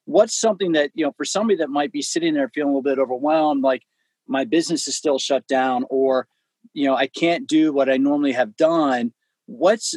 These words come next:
like, what is that method, or how can somebody change that mindset or change their brain, if you will,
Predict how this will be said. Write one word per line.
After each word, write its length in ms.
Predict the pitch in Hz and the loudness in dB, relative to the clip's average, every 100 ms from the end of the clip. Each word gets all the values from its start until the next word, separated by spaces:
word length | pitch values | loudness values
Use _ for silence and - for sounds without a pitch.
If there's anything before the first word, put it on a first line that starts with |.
| - | -6
like, 200 | 160 151 | -6 -6
what 320 | - 131 185 214 | -8 0 0 2
is 140 | 190 | 2
that 160 | 170 139 | 2 2
method, 480 | 139 151 - 135 | 0 0 0 -2
or 80 | 120 | -2
how 260 | 120 165 320 | -2 -2 -2
can 160 | - | -2
somebody 460 | 156 - 156 139 123 | -4 -2 -2 -2 -4
change 380 | - 147 160 151 | -4 -2 -2 0
that 160 | 131 | -2
mindset 640 | 110 123 143 165 - 127 113 | 0 -2 -2 -2 -4 -2 -2
or 100 | 117 | -4
change 380 | - 139 143 131 | -4 0 0 -2
their 160 | 123 | -4
brain, 520 | 110 135 151 143 120 110 _ _ - | -2 -2 0 0 -2 -6 _ _ -8
if 160 | 117 | -4
you 140 | 123 113 | -2 0
will, 360 | 117 117 120 | 2 2 0